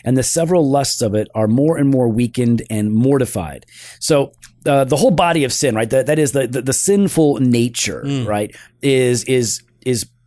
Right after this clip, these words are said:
Speaker 1: being put to death. I-, its lusts are continually weakened. Um, sanctification is really made up of two parts when you're reading systematic theology, whether it's Bavinck or Berkhoff or anybody. If they're doing it right, they're talking about,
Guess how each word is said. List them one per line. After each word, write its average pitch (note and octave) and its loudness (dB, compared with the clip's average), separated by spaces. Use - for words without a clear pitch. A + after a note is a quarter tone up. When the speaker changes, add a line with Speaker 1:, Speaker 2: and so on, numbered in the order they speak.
Speaker 1:
being D#3+ -2
put G#3+ 0
to D#3+ 2
death. A2 -4
I-, B2 -2
its C3+ -2
lusts D#3+ 0
are A#2+ 0
continually F3 2
weakened. G#2 -4
Um, B2+ 0
sanctification F#3 0
is C3 0
really G#3 2
made D3 2
up B2+ -4
of A#2+ -4
two D#3+ 0
parts A#2 0
when B2 -2
you're C3+ 0
reading A#2+ 0
systematic A2+ -2
theology, G#2 0
whether G#2+ 0
it's G2 -2
Bavinck A2+ -2
or E2+ -10
Berkhoff A2 -2
or G2 -8
anybody. G2 -2
If - -2
they're B2 -2
doing F3 2
it D3 0
right, G#2+ -2
they're A#2 -6
talking A2 -6
about, G#2 -2